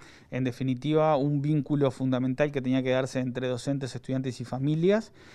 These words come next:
y que fuera claro el, el mensaje de a través de qué medios íbamos a tratar de generar esa, esa conexión. Dentro del pro-, del, de la propuesta y del mensaje Ceibal en Casa estaba toda la estrategia de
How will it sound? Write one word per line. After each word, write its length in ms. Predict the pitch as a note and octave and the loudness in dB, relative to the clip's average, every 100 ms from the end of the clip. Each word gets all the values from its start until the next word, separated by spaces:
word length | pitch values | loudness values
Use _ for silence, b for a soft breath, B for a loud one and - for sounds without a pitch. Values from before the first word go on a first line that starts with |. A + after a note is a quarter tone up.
| B B | B B
y 180 | - D3+ | -6 -4
que 180 | D#3 D#3 | 2 2
fuera 300 | - D#3 D#3+ | 4 4 6
claro 360 | D#3+ D#3 D#3 | 6 6 6
el, 120 | C#3+ C3 | 4 0
el 120 | C3 | -2
mensaje 500 | C3 B2+ C#3+ C#3+ D#3 | -2 0 0 0 2
de 240 | C#3+ C3+ | 2 2
a 120 | B2+ | 0
través 300 | B2 A#2+ B2+ | -2 -4 -4
de 180 | B2+ C3+ - - | -4 -6 -8 -4
qué 100 | C3+ | 0
medios 460 | C#3 C#3+ D3 D3 | 2 2 0 0
íbamos 260 | C3 B2+ B2 | 0 -2 -2
a 80 | B2+ | -4
tratar 240 | A#2+ C3 | -2 -2
de 120 | B2+ | -2
generar 260 | A#2 B2 B2 | -4 -6 -4
esa, 240 | B2+ B2+ A#2 | -4 -6 -8
esa 240 | - A#2 B2+ | -12 -6 -4
conexión. 500 | B2+ A#2 - B2+ A#2 B B B B B - | -4 -6 -8 -12 -12 B B B B B 4
Dentro 320 | F3+ G#3+ G3 | 6 8 6
del 100 | D#3+ | 4
pro-, 220 | C#3 C3+ | 4 -2
del, 320 | B2 B2+ A#2 | -2 -4 -4
de 120 | A#2+ A#2+ | -6 -8
la 120 | A#2+ | -8
propuesta 560 | - B2+ D3 E3+ E3 | -10 -4 2 2 0
y 40 | B2 | -4
del 120 | A#2 | -2
mensaje 420 | A#2+ A#2+ D3+ C#3+ | -4 -2 -4 -4
Ceibal 300 | B2+ B2 B2+ | -6 -4 -2
en 80 | C3 | -2
Casa 260 | F3 G3 - | 0 0 -2
estaba 320 | - C#3+ C3 | 0 0 0
toda 140 | C#3+ | -2
la 80 | C#3 | -2
estrategia 640 | B2+ C3 C3+ C3+ C3 B2 - | -4 -6 -6 -6 -4 -6 -8
de 640 | C3+ C3 B2+ B2+ C3+ | -8 -4 -2 -4 -6